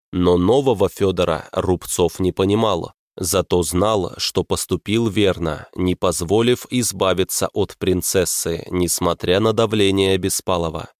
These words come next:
Теперь необходимо было её спрятать, ведь она осталась единственным козырем на руках.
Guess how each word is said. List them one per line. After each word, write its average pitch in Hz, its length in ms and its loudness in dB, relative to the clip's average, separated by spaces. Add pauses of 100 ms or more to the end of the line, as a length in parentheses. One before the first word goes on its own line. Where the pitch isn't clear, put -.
(400)
Теперь 120 400 0
необходимо 139 800 2
было 135 240 2
её 104 380 2
спрятать, 110 680 0 (220)
ведь 90 320 -2
она 90 260 2
осталась 107 520 0
единственным 110 920 0
козырем 90 580 0
на 90 100 2
руках. 90 540 -2